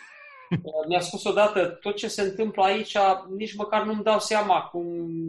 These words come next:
Speaker 2: cum merg lucrurile, doar merg de la sine.”
Speaker 1: Now, it doesn't mean he doesn't know what's going on, but the, the point he's making is, „I pastor this church.”
Speaker 2: Sigur, nu că nu ar ști el ce se întâmplă acolo, ci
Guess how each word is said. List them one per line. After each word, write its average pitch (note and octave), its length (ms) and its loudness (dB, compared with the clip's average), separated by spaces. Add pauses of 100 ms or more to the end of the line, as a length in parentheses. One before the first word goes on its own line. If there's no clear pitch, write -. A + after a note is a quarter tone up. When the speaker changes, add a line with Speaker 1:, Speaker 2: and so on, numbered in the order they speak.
(100)
Speaker 2:
cum F#3 120 -2
merg G3+ 240 2
lucrurile, C#3 640 -2
doar E3+ 320 0
merg G#3+ 220 -2
de G#3+ 60 0
la A3 120 4
sine.” G#3 440 -6 (760)
Speaker 1:
Now, D#3 160 -2
it D#3 60 -2
doesn't F3 300 -2
mean D3+ 240 -2
he C#3 80 -2
doesn't C3 320 -4
know C3+ 160 -4
what's B2+ 240 -6
going B2+ 300 -4
on, D3 320 -2
but A#2+ 180 -8 (180)
the, A2+ 140 -12 (100)
the A#2 100 -12
point E3 320 -6
he's D3+ 180 -4
making D3 420 -6
is, B2+ 340 -8
„I D#3 200 -2
pastor D#3+ 600 -6
this C3+ 280 -8
church.” - 560 -10 (520)
Speaker 2:
Sigur, E3 540 -2
nu F#3+ 680 0
că D3+ 380 4
nu D#3 300 -2
ar D3 120 4
ști D#3 300 -4
el D#3+ 180 2
ce D3 120 -10
se C3+ 160 -10
întâmplă D#3+ 480 -4
acolo, B2+ 480 -4
ci E3 220 -8